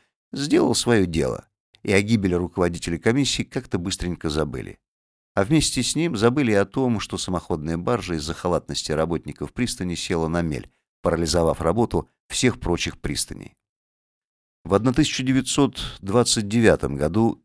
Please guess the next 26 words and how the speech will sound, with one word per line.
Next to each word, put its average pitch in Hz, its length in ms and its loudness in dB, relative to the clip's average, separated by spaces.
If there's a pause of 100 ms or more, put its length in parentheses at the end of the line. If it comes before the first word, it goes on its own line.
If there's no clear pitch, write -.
три 127 180 4
четверти 92 500 0
площадей 92 680 -2
адмиралтейских 82 840 -2
пристаней 90 460 -2
были 95 260 0
переданы 85 540 -2
под 82 180 -4
размещение 82 600 -2
завода 85 500 0 (280)
обозных 82 560 -2
деталей, 76 540 0 (440)
передислоцированного 85 1040 2
в - 40 -4
Средневолжск 85 760 0 (220)
из - 160 0
соседней 85 520 0
Чувашии. - 640 -4 (720)
Всеволода 82 540 4
Бабаева 85 540 2
как 78 180 -6
ценного 90 420 0
работника 85 560 0
сокращать - 800 0
не 95 220 -2
стали – 64 480 -2